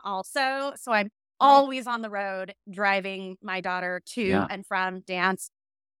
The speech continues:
Speaker 1: So this is what's going on today, uh, just on the go.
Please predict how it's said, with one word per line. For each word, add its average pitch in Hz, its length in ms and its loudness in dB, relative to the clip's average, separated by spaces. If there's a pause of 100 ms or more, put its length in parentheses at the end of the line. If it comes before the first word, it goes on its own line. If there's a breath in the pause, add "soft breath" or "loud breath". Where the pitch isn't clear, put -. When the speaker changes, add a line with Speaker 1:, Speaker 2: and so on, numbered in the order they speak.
Speaker 1:
So 226 580 6
this 247 160 -4
is 285 140 -6
what's 285 220 -2
going 269 260 -2
on 226 220 -2
today, 226 340 -4 (320)
uh, 208 280 -4 (280)
just 214 260 -12 (160)
on 196 280 -4
the 185 60 -8
go. 165 260 -2